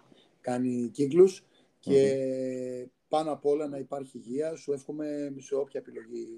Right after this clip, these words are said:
Speaker 1: και αν έχεις, εν πάση περιπτώσει, στην πορεία σου, τα καλύτερα και σε ευχαριστώ πάρα πολύ για την τιμή που μου έκανες να, να τα πούμε μετά από αρκετό καιρό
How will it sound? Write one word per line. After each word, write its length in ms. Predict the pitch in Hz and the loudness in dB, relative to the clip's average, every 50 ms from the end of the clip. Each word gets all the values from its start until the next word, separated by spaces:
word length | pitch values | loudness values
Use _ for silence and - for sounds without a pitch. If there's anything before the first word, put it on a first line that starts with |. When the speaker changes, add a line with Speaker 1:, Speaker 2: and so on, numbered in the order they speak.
| 120 - 117 113 - _ _ | -18 -20 -20 -20 -20 _ _
Speaker 1:
και 120 | - 123 | -12 -12
αν 180 | 120 120 120 123 | -10 -10 -10 -10
έχεις, 200 | 123 120 - 120 | -12 -12 -14 -14
εν 60 | 117 | -16
πάση 140 | 120 - - | -16 -16 -16
περιπτώσει, 300 | - - - 131 127 - | -12 -6 -4 -4 -4 -4
στην 120 | - 120 | -6 -6
πορεία 240 | 117 120 123 135 135 | -2 2 2 2 2
σου, 220 | 131 - 151 147 - _ _ _ _ _ _ _ _ _ | 0 -2 -6 -6 -8 _ _ _ _ _ _ _ _ _
τα 120 | - 131 | -2 -2
καλύτερα 400 | 131 131 123 123 143 135 170 165 | -2 0 0 0 0 2 0 0
και 80 | 143 135 | -2 -2
σε 60 | 135 | -4
ευχαριστώ 300 | 135 - 139 131 - 143 | -4 -4 -4 -2 -2 0
πάρα 200 | 135 156 151 139 | 2 2 2 2
πολύ 160 | 131 135 143 | 2 2 2
για 80 | 147 147 | 2 2
την 100 | 131 127 | 2 2
τιμή 160 | 127 135 147 | 2 0 2
που 60 | 135 | 2
μου 100 | 127 131 | 2 2
έκανες 260 | 131 131 143 139 127 | 2 0 0 -2 0
να, 140 | 131 135 131 127 123 123 123 120 120 120 | 0 0 0 -2 -4 -6 -6 -8 -6 -4
να 100 | 123 127 | -2 0
τα 100 | 123 123 | 0 -2
πούμε 160 | - 131 135 139 | -4 -6 -10 -12
μετά 140 | 131 127 135 | -8 -6 -4
από 140 | 131 131 131 | -4 -2 -4
αρκετό 580 | - - 123 120 - 131 123 120 117 113 113 113 | -6 -6 -10 -12 -10 -10 -10 -10 -12 -14 -16 -14
καιρό 280 | 107 113 117 127 139 | -12 -10 -8 -8 -8